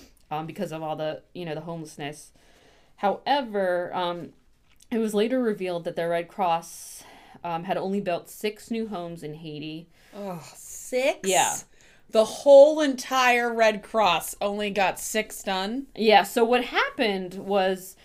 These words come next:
Speaker 1: they said this was a pilot project that they had to shut down due to, um, there was an e-, e-, e-, oh, cholera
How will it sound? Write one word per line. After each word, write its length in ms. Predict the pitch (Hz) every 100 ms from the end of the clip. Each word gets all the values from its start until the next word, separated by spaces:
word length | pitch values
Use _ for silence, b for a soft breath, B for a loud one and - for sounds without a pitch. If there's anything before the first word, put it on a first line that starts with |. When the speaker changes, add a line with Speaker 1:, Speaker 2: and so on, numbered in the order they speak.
| b
Speaker 1:
they 120 | - 247
said 220 | 254 226
this 160 | 220
was 120 | 233 190
a 60 |
pilot 420 | 175 - 403 349
project 540 | 208 208 175 175 170 -
that 180 | 190 -
they 60 |
had 200 | 185 214
to 60 | 202
shut 260 | - 185 -
down 380 | 208 208 185
due 200 | 185 180
to, 720 | 170 - 190 175 175 170 170 170 b b b
um, 260 | - 165 165
there 160 | 175 175
was 160 | 170
an 100 | 170 -
e-, 180 | 190 - -
e-, 240 | 185 180 - - -
e-, 140 | 190 - - - - - _ _ _ _ _ _ _ _ _ 170
oh, 100 | 165 _ _
cholera 720 | - 185 180 196 208 220 226